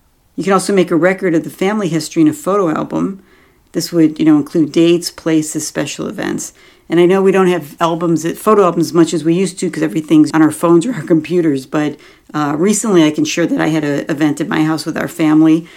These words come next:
and I pulled out all of my mom's family photos, which she did a great job. And everyone just had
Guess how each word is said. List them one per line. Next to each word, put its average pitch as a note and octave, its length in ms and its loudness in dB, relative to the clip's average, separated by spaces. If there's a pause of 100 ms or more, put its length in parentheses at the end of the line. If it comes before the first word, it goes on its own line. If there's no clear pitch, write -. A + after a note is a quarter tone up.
(200)
and D3 560 2 (260)
I E3+ 100 0
pulled E3+ 280 -6
out D3+ 160 -2
all E3 160 0
of D#3+ 120 -2
my E3 100 2
mom's D#3+ 380 4
family D3 520 0 (140)
photos, D#3 500 -6
which D#3 120 -4
she D#3 120 -6
did D3+ 160 -2
a D3+ 40 0
great D#3+ 280 -4
job. - 360 -6 (340)
And D3+ 200 2
everyone F3 460 4
just - 280 -6
had D#3 340 -6